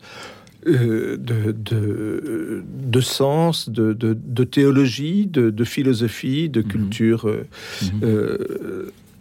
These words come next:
Speaker 1: c'est, par exemple, le prochain... Dans le prochain numéro de janvier, on, on a, on a un intérin-,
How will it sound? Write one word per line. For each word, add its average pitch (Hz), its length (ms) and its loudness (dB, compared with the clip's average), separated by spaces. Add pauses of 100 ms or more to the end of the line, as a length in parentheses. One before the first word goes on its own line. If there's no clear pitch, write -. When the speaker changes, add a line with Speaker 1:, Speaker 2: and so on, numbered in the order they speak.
(400)
Speaker 1:
c'est, 117 920 0
par 120 140 2
exemple, 127 300 2
le 123 60 0
prochain... 120 680 0 (840)
Dans 127 140 2
le 123 60 2
prochain 147 300 2
numéro 135 300 4
de 120 40 -8
janvier, 120 360 0
on, 123 480 0
on - 20 -
a, 117 180 -2
on 123 140 2
a 120 60 4
un 127 160 4
intérin-, 147 500 0